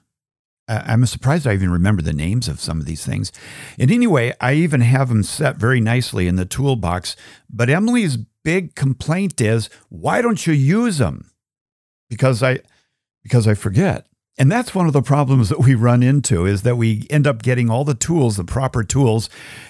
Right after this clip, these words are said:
in Catholicism, in our faith, and we don't use 'em. But I have put together for you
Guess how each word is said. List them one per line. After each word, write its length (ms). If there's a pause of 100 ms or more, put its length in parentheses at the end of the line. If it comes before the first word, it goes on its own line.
(240)
in 240
Catholicism, 1000
in 80
our 140
faith, 400
and 160
we 80
don't 240
use 280
'em. 220 (540)
But 260
I 160
have 220
put 200
together 680
for 200
you 600